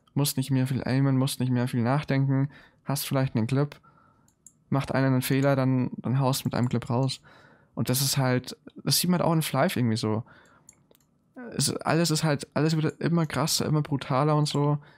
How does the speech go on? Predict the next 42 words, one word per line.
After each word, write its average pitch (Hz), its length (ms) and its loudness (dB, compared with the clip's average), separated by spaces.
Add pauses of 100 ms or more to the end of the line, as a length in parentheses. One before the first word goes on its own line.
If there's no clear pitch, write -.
(340)
Und 135 320 0
gefühlt, 147 360 0
man 143 160 4
ist 139 80 2
halt 143 100 0
einfach 139 240 0
nur, 143 140 2
um, 143 260 2
um 110 140 -4
irgendwie 139 200 0
relevant 127 480 -2
zu 160 140 -6
bleiben, 143 360 -2
oder 127 100 -4
die 113 80 -6
denken, 160 320 -4
dass 151 100 -2
sie 151 60 -4
es 147 100 -6
machen 151 220 0
müssen, 147 240 -2
um 143 60 -2
relevant 135 360 -2
zu 131 120 -6
bleiben. 135 460 -2 (1080)
Ich 156 140 -2
meine, 151 200 2
würde 175 140 0
ich 190 80 -2
jetzt 156 160 -4
Flive 139 240 0
spielen, 147 600 -2
wenn 135 180 -2
ich 131 140 -4
immer 170 180 -2
noch 170 160 -4
hier 170 80 -2
mit 156 200 -2
dreihundert 151 280 0
Schaden 147 260 0
rumklopfen 147 500 0
würd? 143 300 0